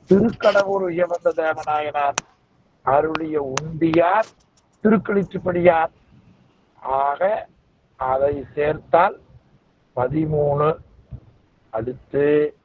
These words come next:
மெய்கண்டார் மாணவர்ல ஒருவர் மனவாசம் கடந்தார். மெய்கண்டாருக்கு மொத்தம் நாற்பத்தொன்பது மாணவர்கள் சொல்லுகிறார்கள்.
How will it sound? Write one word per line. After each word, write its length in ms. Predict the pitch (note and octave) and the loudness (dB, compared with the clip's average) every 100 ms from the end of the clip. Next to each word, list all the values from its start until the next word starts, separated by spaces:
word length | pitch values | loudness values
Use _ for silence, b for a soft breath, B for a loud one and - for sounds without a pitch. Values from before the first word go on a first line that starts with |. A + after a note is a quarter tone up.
| _ _ _ _ _ _ _ _ _ _ - | _ _ _ _ _ _ _ _ _ _ -4
மெய்கண்டார் 840 | C#3+ G3 F#3+ F#3+ F#3+ F#3+ F#3 F3 D#3+ | 0 0 0 -2 0 2 4 2 0
மாணவர்ல 760 | C3 C3 D3+ E3+ E3+ D#3+ D#3 D3+ C3+ | -6 -8 -6 -4 -2 -4 -2 -4 -2
ஒருவர் 460 | A#2+ C#3 C3+ F3 G3+ _ _ _ _ _ _ _ _ _ _ _ _ _ _ _ _ _ _ _ _ _ _ | -4 -2 2 2 2 _ _ _ _ _ _ _ _ _ _ _ _ _ _ _ _ _ _ _ _ _ _
மனவாசம் 840 | A#2 C3 D#3+ E3 D#3 D3 C3+ D3 D3+ | -18 -10 -4 2 2 2 -2 -8 -4
கடந்தார். 600 | C#3 C#3 C3+ C3+ C3 C3+ _ _ _ _ _ - | -2 -2 0 2 2 0 _ _ _ _ _ -8
மெய்கண்டாருக்கு 760 | C#3+ D#3 D3 C#3+ C3+ C#3 D3 - | -4 -2 0 2 2 2 -4 -18
மொத்தம் 340 | C3 - D#3+ | -16 -12 -12
நாற்பத்தொன்பது 760 | A#2 C3+ - E3+ - D#3 D3+ C#3 | -10 -12 -4 -4 -4 -12 -10 -10
மாணவர்கள் 580 | B2+ C#3 C#3 C3+ D#3+ - | -4 -2 -2 -4 -10 -10
சொல்லுகிறார்கள். 640 | C#3 C#3+ C#3 C3+ C3 B2+ | -8 -4 0 0 -2 -8